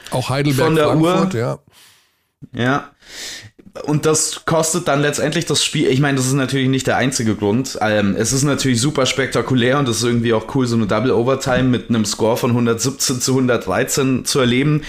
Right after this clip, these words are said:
Speaker 2: Aber ich frag mich schon, also da muss man sich, finde ich, schon ärgern, jetzt im Nachhinein aus Würzburger Sicht, dass man das Spiel, ähm,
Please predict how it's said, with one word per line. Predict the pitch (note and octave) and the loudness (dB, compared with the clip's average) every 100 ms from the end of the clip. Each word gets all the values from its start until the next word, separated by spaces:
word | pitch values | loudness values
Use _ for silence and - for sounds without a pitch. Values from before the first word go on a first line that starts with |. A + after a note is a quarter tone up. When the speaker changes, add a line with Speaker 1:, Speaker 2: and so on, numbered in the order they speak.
| - - - - - - | -12 -16 -16 -18 -14 -4
Speaker 2:
Aber | D3 D3+ C#3 | 0 2 2
ich | C#3 - | 0 -2
frag | D3+ D#3 E3+ | -2 0 0
mich | E3 - | 0 2
schon, | D#3+ F3 A2+ | 2 2 2
also | A#2 C#3 D3 | 2 2 2
da | C#3+ | 2
muss | F3+ | 2
man | F3 D#3+ | 0 0
sich, | D3+ - | 0 0
finde | E3 | 0
ich, | D3 | 0
schon | - E3+ F3 | 2 2 0
ärgern, | A#2+ C3+ C3+ A2+ F#2+ | 0 0 2 2 2
jetzt | G#2 G#2 B2+ | 2 0 0
im | A2 | 2
Nachhinein | A2+ A#2 G2+ G2+ | 2 2 2 0
aus | E2+ G#2 A2+ | 0 -2 0
Würzburger | A2+ - G#2 G2 | -2 0 0 2
Sicht, | F2+ F#2 - G#2 | 2 -2 -2 -4
dass | G2 | -2
man | G#2+ G2+ | 0 0
das | G2+ - | 0 -2
Spiel, | A2 G#2+ G2+ F#2 F2 - - | 0 2 2 0 -2 -8 -4
ähm, | G2 F#2 F2 E2+ | 0 0 0 -4